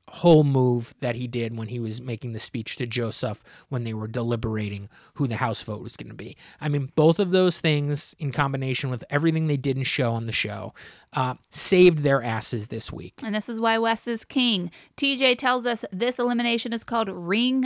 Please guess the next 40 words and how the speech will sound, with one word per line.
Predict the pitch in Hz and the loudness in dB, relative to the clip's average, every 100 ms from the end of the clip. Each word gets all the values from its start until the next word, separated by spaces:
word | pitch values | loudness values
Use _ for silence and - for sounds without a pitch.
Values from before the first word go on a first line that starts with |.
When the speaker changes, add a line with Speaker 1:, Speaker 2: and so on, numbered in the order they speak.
| - | 0
Speaker 2:
of | 220 226 | -2 -4
Spies. | - - 190 214 247 226 185 160 - - - - | -10 -10 -6 -2 2 4 2 0 -6 -16 -20 -6
You | 208 | -2
have | 196 196 | 0 0
a, | 180 175 170 | -2 -2 -2
uh, | - 165 - 170 208 | -2 -2 -2 -6 -8
to | - | -12
hold | - 214 285 | -2 2 4
on | 302 294 294 | 4 2 0
to | 269 | 0
a | 226 277 | 0 0
ring. | 240 220 214 170 196 | -2 0 0 0 -2
So | 277 190 | -6 -6
the | 175 | -4
two | - 254 | -4 -4
of | 262 | -4
you | 269 | -4
will | 254 | -4
hold | 262 220 | -4 -2
on | 247 | -2
to | 262 | -4
this | 247 247 | -8 -8
ring, | 202 196 185 | -4 -2 -4
try | - 180 | -2 0
and | 175 170 | 0 -2
wrestle | 165 202 - 311 | -2 -2 -2 -6
it | 339 | -4
away, | 349 311 214 208 208 - - - | -2 0 2 2 -2 -8 -18 -4
and | 180 | -4
then | 180 180 | -2 -4
you | 185 | -4
wanna | 180 | -4
put | 165 302 311 | 0 0 0
the | 294 | -2
ring | 269 254 247 233 - | 0 2 2 0 -2
on, | 214 208 202 - | -2 -2 -8 -6
uh, | 196 - | -6 -2
on | 202 214 214 | 0 2 0
your | 196 202 | 0 -4
pole | - 226 180 170 175 185 | -2 2 4 4 2 -4